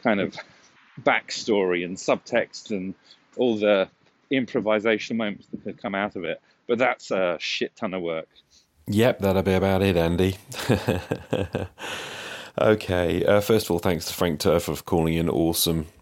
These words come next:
Speaker 2: Really, yeah, positivity, I don't know. I just had a really crap week, as you're gonna hear in a minute. But, um, yeah, I do feel more chipper, and thanks for that. And Andy, um,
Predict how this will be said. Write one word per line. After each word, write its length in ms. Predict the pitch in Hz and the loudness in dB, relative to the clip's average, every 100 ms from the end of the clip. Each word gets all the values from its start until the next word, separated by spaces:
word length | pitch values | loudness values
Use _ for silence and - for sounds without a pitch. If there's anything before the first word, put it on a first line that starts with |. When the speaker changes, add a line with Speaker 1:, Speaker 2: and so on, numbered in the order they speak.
| _ - - | _ -12 -2
Speaker 2:
Really, 440 | 87 80 78 76 - | 2 2 0 -4 -6
yeah, 400 | 67 67 73 - - - - | -6 -6 -6 -8 -12 -20 -8
positivity, 500 | - 110 - 95 113 | -4 -2 0 0 2
I 60 | 98 | 4
don't 160 | 101 | 4
know. 160 | 85 85 | 2 0
I 80 | 87 | -2
just 160 | - | -2
had 120 | - 80 | -4 -4
a 60 | |
really 160 | 80 73 | -4 -8
crap 380 | - 90 - 76 | -4 -4 -4 -6
week, 240 | 73 - | -8 -6
as 140 | 76 | -6
you're 80 | 78 | -6
gonna 200 | 78 76 | -6 -4
hear 220 | 69 80 | -2 -2
in 60 | 71 | -2
a 40 | |
minute. 320 | 78 69 - - | -2 -4 -6 -4
But, 300 | 82 80 - | -4 -2 -2
um, 420 | 82 78 78 73 - - - - | -2 -2 -4 -6 -10 -14 -14 -8
yeah, 180 | 185 165 | -2 0
I 40 | |
do 200 | 170 175 | 0 0
feel 220 | 156 131 104 | 0 2 2
more 180 | 80 | 0
chipper, 400 | 78 - - - - - 123 - | -2 -4 -6 -10 -10 -14 -10 -6
and 140 | 87 | -4
thanks 260 | 87 - - | -4 -6 -8
for 100 | - | -8
that. 260 | - - - | -12 -10 -2
And 300 | 98 95 - | 0 0 0
Andy, 580 | 131 123 90 85 - | 0 0 -2 -4 -6
um, 440 | - 101 95 98 | -4 -4 -2 -2